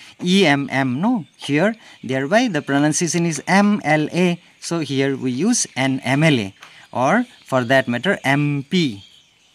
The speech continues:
Okay, okay. Here, uh, likewise, there are so many words, and we'll deal with this as we go through the exercises. Now, let us come back to our, uh,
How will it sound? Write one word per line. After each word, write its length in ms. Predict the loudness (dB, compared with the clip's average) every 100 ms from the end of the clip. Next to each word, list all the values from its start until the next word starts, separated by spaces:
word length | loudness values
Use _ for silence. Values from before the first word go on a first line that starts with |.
| _ _ -20 -20
Okay, 340 | -18 -18 -18 _ -20 -20 -20 -16
okay. 160 | -14
Here, 480 | -10 0 2 2 0 -6
uh, 220 | -2 0
likewise, 460 | 0 0 0 -2 0
there 120 | -2
are 40 |
so 180 | -2 -2
many 220 | 0 0
words, 500 | -2 0 0 0 -4 -8 -20 -12
and 360 | -2 2 2 2
we'll 220 | 0 0
deal 240 | 0 0 0
with 180 | -2 -4 -18 _ _
this 360 | -6 -4 -2 -4
as 340 | -2 -2 0
we 140 | -2 0
go 200 | 0 0
through 200 | 0 -4
the 200 | -4 -4
exercises. 760 | -2 -2 -2 -4 -6 -8 -10 -12 -12 -4
Now, 120 | -2
let 300 | 0 0 0
us 120 | -2
come 280 | 0 0 2
back 220 | 0 0 -4
to 160 | -6
our, 340 | -4 -4 -4 -6 -8 -12 -12 -14 -16 -20 -20 -20 -18 -16 -6
uh, 320 | 0 2 2